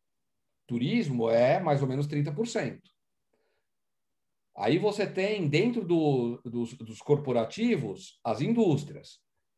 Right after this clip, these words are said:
Uma das indústrias que mais compra é a indústria automobilística. Se parar de vender carro, eles viajam menos. Se eles viajam menos, a companhia aérea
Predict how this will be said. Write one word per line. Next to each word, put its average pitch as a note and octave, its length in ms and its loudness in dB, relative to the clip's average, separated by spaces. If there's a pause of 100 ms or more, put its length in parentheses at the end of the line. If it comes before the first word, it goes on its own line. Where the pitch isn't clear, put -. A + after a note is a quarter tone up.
(560)
Uma G#3 180 4
das G#3 160 4
indústrias F#3 480 0
que E3+ 120 -4
mais G3 520 2
compra F#3 600 6
é B2 40 4
a C3 40 2
indústria D3 240 0
automobilística. F#3 920 0 (800)
Se - 160 -4
parar G#3 280 6
de D3 100 2
vender B2 320 2
carro, E3 680 0
eles C#3+ 160 -2
viajam B2 340 2
menos. G#3+ 680 -2 (480)
Se - 140 2
eles A3+ 120 6
viajam D3+ 280 6
menos, G3+ 260 4
a E3+ 60 0
companhia E3 420 0
aérea D#3+ 540 4